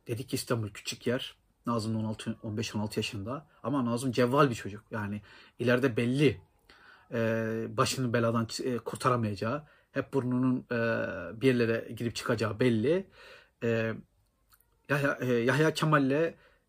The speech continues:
e, Celil Hanım arasındaki olaya tepki gösteriyor. Şöyle bir tepki gösteriyor. Tepki şu. Bu hikayeyi duyanlar vardır. Duymayanlar duyacak. Duyanlar bir daha dinleyecek.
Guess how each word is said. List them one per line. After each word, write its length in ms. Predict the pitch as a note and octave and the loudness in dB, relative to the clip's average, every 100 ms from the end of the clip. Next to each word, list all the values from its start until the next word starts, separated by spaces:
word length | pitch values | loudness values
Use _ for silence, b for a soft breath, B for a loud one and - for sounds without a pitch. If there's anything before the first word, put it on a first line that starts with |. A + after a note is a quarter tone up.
| _ | _
e, 260 | A#2+ A2+ A2 | -4 -4 2
Celil 260 | C3+ C3+ | 4 6
Hanım 260 | D#3 C3+ B2 | 6 6 4
arasındaki 460 | C3 - C3 A#2+ C#3 | 2 0 -2 -4 -2
olaya 400 | C3+ A#2 F3 G3+ b b _ _ _ - | -2 2 2 0 b b _ _ _ 0
tepki 260 | F#3+ - | 0 6
gösteriyor. 500 | E3 C3+ - G2+ G2+ - _ _ _ _ _ _ - - | 6 6 2 -6 -8 -14 _ _ _ _ _ _ -20 -6
Şöyle 320 | - C#4+ F#3 | 12 12 12
bir 80 | C#3+ | 4
tepki 220 | D3+ - | 0 2
gösteriyor. 640 | C#3+ - A2+ G#2 - - - _ _ _ | 0 2 -4 -4 -8 -12 -18 _ _ _
Tepki 300 | E3+ - F#3+ | 4 4 2
şu. 360 | - D3 F#3+ - _ b b b b b b b b - | 6 6 6 0 _ b b b b b b b b 4
Bu 80 | G3+ | 6
hikayeyi 340 | - E3+ D#3+ | 10 10 10
duyanlar 320 | D#3+ D#3+ D#3 | 8 8 8
vardır. 600 | D3+ D#3+ C3+ E3 - - - | 10 8 8 2 -2 -6 -2
Duymayanlar 560 | D3 C#3 C3+ C3 A#2 | 0 4 2 2 0
duyacak. 400 | B2 B2+ C#3+ D3 | 2 2 2 2
Duyanlar 300 | C3+ A#2+ A#2 | 2 2 2
bir 80 | A#2 | 0
daha 200 | A2+ A#2 | 0 -2
dinleyecek. 680 | G#2+ G2+ G2+ G#2+ F3 - - | -2 -6 -6 0 0 -2 -14